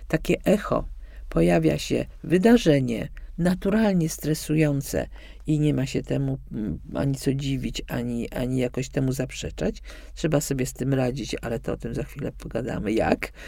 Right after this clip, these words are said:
Natomiast jest jeszcze takie echo autodestrukcyjne, można powiedzieć, które, e, odbija się od naszego, e, napięcia i wzmacnia je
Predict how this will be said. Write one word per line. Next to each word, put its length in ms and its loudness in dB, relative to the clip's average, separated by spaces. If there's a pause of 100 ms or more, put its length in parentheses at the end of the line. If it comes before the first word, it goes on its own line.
(600)
Natomiast 540 2
jest 200 0
jeszcze 260 -2
takie 320 -4 (100)
echo 400 4 (680)
autodestrukcyjne, 1300 2
można 320 -2
powiedzieć, 680 -2 (380)
które, 680 0 (340)
e, 400 -4 (120)
odbija 640 4
się 300 -4
od 200 -6
naszego, 580 -2 (360)
e, 200 -4
napięcia 880 2 (460)
i 220 6 (640)
wzmacnia 580 4
je 240 -6